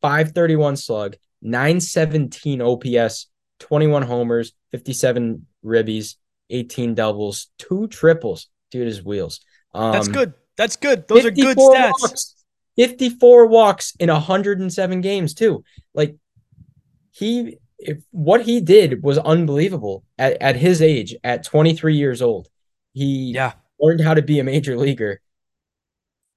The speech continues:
Speaker 1: after the first month of the season. It was unbelievable. He got all the bad stuff out of the way. And from May first onward, he was, I think, the best player on the Red Sox. Not even close.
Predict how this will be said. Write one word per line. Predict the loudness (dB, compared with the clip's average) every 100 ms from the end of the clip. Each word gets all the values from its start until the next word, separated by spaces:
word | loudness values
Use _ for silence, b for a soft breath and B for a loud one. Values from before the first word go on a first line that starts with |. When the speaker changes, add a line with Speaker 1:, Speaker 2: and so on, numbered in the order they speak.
| _
Speaker 1:
after | -4 -4 -4
the | -4
first | -2 -2 -2
month | -4 -4
of | -6
the | -8
season. | -8 -8
It |
was | -10
unbelievable. | -2 -2 0 -2 -4 -12
He | -10 -2
got | 2 2 0 -2
all | 0 0
the |
bad | -2 -4 -6
stuff | -6 -8
out | -4 -2
of |
the | -2
way. | -2 -4 -6 _ _ _
And | -8 -8 -2
from | 0 2 0 -4 -10
May | -2 0 0
first | -2 -2 -4
onward, | -6 -6 -4 -6 -6 _ _ _
he | _ -4
was, | 2 2 2 -2 -8
I | -6 -6
think, | -6 -8 -6
the | -6
best | -2 -4 -4
player | -6 -4
on |
the | -4
Red | -4 -4
Sox. | -6 -6 -8 -16 _
Not | -2 -2
even | -2 -4
close. | -4 -4 -6